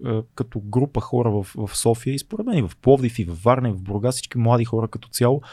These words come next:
по този път осъзнали сме, че трябва да се лишим от някои лични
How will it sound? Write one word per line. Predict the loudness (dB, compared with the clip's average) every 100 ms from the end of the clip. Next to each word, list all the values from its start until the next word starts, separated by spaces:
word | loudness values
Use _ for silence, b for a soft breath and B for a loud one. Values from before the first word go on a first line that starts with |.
| B B B
по | -4
този | 0 0 0
път | -2 -2 -2 -2
осъзнали | -4 -2 0 0 0
сме, | 0 -2
че | 0 -2 b b b _ 0
трябва | 2 4
да | 2
се | 0 2
лишим | 2 2 0
от | 0 2
някои | 2 4 2
лични | 2 0 0 0